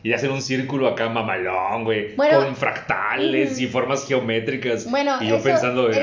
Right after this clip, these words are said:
Speaker 1: "Ah,
Speaker 2: de
Speaker 1: pinches
Speaker 2: los,
Speaker 1: marcianos".
Speaker 2: eso de los, de los campos de maíz
Speaker 1: <laughs> Esa mamada.
Speaker 2: empezó primero en los años sesenta. Un grupo de personas, pues, se pusieron súper creativas,
Speaker 1: Ujú.
Speaker 2: ¿sí? Y lo empezaron a hacer en los campos de maíz.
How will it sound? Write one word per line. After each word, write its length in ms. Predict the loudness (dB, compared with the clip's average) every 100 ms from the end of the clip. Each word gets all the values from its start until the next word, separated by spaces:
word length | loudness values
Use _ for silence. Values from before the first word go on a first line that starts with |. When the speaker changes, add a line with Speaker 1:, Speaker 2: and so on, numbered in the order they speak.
| 0
Speaker 1:
"Ah, 60 | -2
Speaker 2:
de 0 | 0
Speaker 1:
pinches 80 | 0
Speaker 2:
los, 260 | 2 2 0
Speaker 1:
marcianos". 460 | -4 -6 -8 -8 -8
Speaker 2:
eso 300 | -4 -4 -2 -2
de 140 | 0
los, 420 | 0 0 -2 -6 -6
de 100 | -4
los 280 | -2 -4 -6
campos 520 | -6 -4 -4 -2 -2
de 100 | 0
maíz 680 | -2 -4 -2 -2 -2 -4 -12 -12
Speaker 1:
<laughs> 40 | -8
Esa 380 | -8 -6 -4 -4
mamada. 480 | -6 -12 -12 -14 -8
Speaker 2:
empezó 1040 | -4 -2 0 -2 -2 -4 -4 -2 -2 -2 -4
primero 520 | -4 -2 -2 -2 -2
en 120 | -2
los 160 | -4 -4
años 320 | -4 -4 -2
sesenta. 720 | -4 -4 -4 -4 -4 -6 -8 -16 -20 _ -20 _ _ -20 _
Un 260 | 0 2 4
grupo 300 | 2 2 6
de 140 | 8 8
personas, 920 | 4 2 2 0 2 0 0 -2 -8 -10
pues, 200 | -6 -4
se 80 | -4
pusieron 440 | -6 -2 -2 -2
súper 520 | -4 -4 -2 -2 -2
creativas, 880 | -2 -2 -2 -2 -2 0 -2 -4 -10
Speaker 1:
Ujú. 520 | -6 -4 -4 -6 -8 -10
Speaker 2:
¿sí? 400 | -6 -2 -2 -4 -4
Y 400 | -4 -2 -2 0
lo 100 | 0
empezaron 480 | -2 -2 -2 -2
a 40 | -4
hacer 260 | -2 0
en 100 | 0
los 140 | -2 -4
campos 320 | -6 -4 -4
de 80 | -4
maíz. 320 | -2 -2